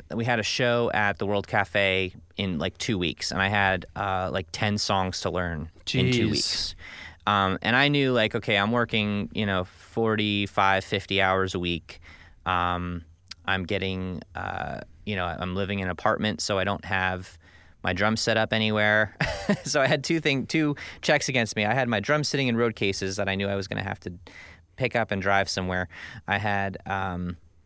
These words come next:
Speaker 1: nowhere to practice, um, and, uh, and I was busy. So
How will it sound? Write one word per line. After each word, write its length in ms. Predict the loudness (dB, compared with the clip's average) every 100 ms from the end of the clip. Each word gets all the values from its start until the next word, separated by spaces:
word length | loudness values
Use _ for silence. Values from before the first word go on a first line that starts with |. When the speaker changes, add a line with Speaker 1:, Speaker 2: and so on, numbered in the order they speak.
| -20 -20 -20 -16 -6
Speaker 1:
nowhere 340 | 0 2 4
to 80 | 2
practice, 800 | 2 2 2 0 0 -2 -4 -6 -10
um, 460 | -8 -6 -6 -6 -8 -12 -20 _ _
and, 540 | -8 -4 -2 -2 -2 0
uh, 340 | 0 0 -2 -6 -2
and 160 | 2 4
I 80 |
was 140 | 2 2
busy. 420 | 0 0 -4 -8 -14 -20 -12
So 500 | -4 2 4 2 0